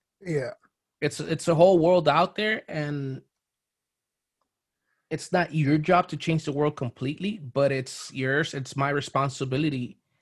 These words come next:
Speaker 2: whatever's on our path, just to change it to, to the positive. It's not monetary. It's not, it's not based on your background or whatever. It's based on who you decide to be at that specific moment,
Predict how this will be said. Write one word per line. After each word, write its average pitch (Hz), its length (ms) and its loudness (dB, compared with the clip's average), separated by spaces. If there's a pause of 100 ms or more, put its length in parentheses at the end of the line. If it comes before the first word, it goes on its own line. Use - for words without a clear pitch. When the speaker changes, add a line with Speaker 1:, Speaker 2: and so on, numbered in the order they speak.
(460)
Speaker 2:
whatever's 143 380 0
on 143 140 -2
our 127 80 -4
path, 143 440 -2 (240)
just - 760 -8 (580)
to 151 80 -4
change 156 400 -2
it 123 120 -16 (100)
to, 127 220 -6
to 147 180 -4
the 127 100 -4
positive. 135 600 -6 (680)
It's 139 160 -4
not 156 180 2
monetary. 139 720 4
It's 131 160 0
not, 135 340 -2 (420)
it's 143 320 -4
not 139 160 2
based 143 200 -2
on 139 100 -2
your 139 80 -4
background 131 380 -2
or 131 60 -2
whatever. 131 200 0
It's 131 100 -4
based 147 240 -2
on 139 260 -2
who 139 320 -4 (520)
you 160 120 2
decide 147 360 2
to 143 80 -2
be 139 420 -2
at 131 180 0
that 139 180 2
specific 131 480 -6
moment, 135 360 -2